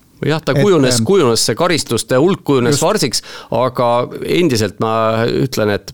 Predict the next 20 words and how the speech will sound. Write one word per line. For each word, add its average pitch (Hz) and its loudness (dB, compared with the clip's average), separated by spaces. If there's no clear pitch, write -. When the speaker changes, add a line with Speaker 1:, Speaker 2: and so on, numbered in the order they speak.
Speaker 1:
põhjus 151 2
ei - 2
olnud 120 2
mitte 117 -2
reeglites, 131 -2
vaid 101 -2
selles, 123 0
et 95 -4
sõitjad 131 -2
lihtsalt 110 -2
kas, - -2
kas - -4
tahtlikult 117 -4
või - -2
tahtmatult, 117 -4
aga 104 -2
lihtsalt - -2
astusid 95 -6
neist 85 -4
üle. 90 -2